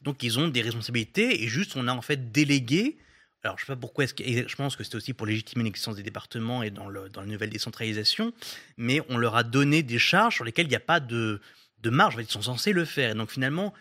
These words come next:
un, un, un, un, une, une, une, une manœuvre assez connue, en fait, euh, euh, dans le, dans le domaine des, euh,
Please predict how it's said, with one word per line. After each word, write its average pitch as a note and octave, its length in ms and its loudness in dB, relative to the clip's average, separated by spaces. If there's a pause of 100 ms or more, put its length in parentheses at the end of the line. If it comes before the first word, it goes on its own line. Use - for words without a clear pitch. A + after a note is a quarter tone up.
(360)
un, C3+ 200 -4
un, B2+ 240 -2
un, A#2 240 0
un, G#2+ 440 0
une, A#2+ 220 2
une, A#2 500 0
une, A2 480 -2
une A2+ 140 0
manœuvre D#3 420 6
assez A#2 220 -2
connue, C#3+ 380 0
en G#2+ 100 -4
fait, - 380 -6
euh, F#2+ 140 -10 (420)
euh, G2 180 -2
dans G#2+ 160 -2
le, G2+ 160 0
dans G#2+ 100 -2
le G#2+ 60 -2
domaine A2+ 400 0
des, G#2+ 220 -2
euh, F#2+ 400 -6